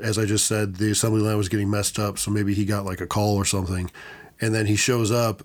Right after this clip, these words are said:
and lo and behold, uh, Chucky pushes him into the thing, and then the eyeball machine, like, like, shoots into his head, spreads his eye, <laughs> spreads his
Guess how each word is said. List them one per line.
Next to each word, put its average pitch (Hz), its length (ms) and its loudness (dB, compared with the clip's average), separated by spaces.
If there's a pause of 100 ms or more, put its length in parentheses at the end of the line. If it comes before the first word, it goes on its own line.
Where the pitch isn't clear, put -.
and 107 360 0
lo 117 180 2
and 110 80 2
behold, 107 560 0 (580)
uh, 107 260 -2
Chucky 110 420 0
pushes 107 420 0
him 113 120 2
into 110 180 2
the 98 100 -4
thing, 104 540 0 (380)
and 110 140 0
then 110 120 0
the 107 140 0
eyeball 110 340 2
machine, 107 640 0
like, 101 220 -2 (640)
like, 107 180 0
shoots - 380 2
into 117 180 2
his 101 160 2
head, 110 300 2
spreads 117 440 0
his 104 120 2
eye, 104 160 2
<laughs> - 60 2
spreads 113 460 0
his 101 160 0